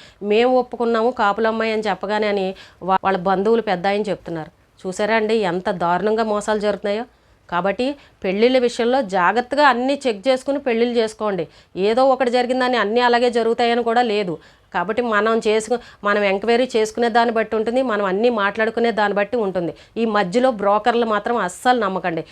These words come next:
మీరు వేలు వేలు డబ్బులు మాత్రం అస్సలు కట్టకండి ఎవరికి కూడా.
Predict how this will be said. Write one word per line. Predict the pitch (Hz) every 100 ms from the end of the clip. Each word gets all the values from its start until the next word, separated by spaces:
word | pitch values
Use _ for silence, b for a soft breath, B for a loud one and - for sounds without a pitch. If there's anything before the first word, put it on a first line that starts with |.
| B 196
మీరు | 220 220
వేలు | 190 208 240 254
వేలు | 233 254 254
డబ్బులు | 208 185 202
మాత్రం | 226 226 240
అస్సలు | 208 185 - 247
కట్టకండి | 254 190 208 202 190
ఎవరికి | 170 180 196
కూడా. | 180 160